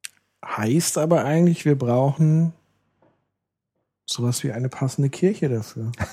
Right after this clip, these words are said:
Speaker 2: Ja gut, Menschenrechte sind ja nicht in der Religion eingebunden.
Speaker 1: Naja, aber wenn man jetzt sozusagen überträgt,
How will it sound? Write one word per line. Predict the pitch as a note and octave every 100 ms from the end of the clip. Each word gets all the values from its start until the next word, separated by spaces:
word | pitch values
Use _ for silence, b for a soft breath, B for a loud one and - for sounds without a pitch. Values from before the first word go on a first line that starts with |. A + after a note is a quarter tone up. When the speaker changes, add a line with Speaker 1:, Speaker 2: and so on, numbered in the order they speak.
| D3 - B B B B
Speaker 2:
Ja | -
gut, | A#2 C3
Menschenrechte | C#3 D#3 D3
sind | C#3 C3+
ja | C#3
nicht | C3+ C#3+
in |
der | C3+
Religion | B2 A#2+ C3+ D3+
eingebunden. | E2+ F2+ E2+ E2 D#2+ - D2+
Speaker 1:
Naja, | C3 D3+ G#3
aber | D#3+ C3+ B2+ A#2+ A#2+
wenn | C3 C#3+
man | D3 C#3+
jetzt | C#3
sozusagen | C#3+ C#3 C#3+
überträgt, | C3+ C3 - C3+ C3+ F3+ - -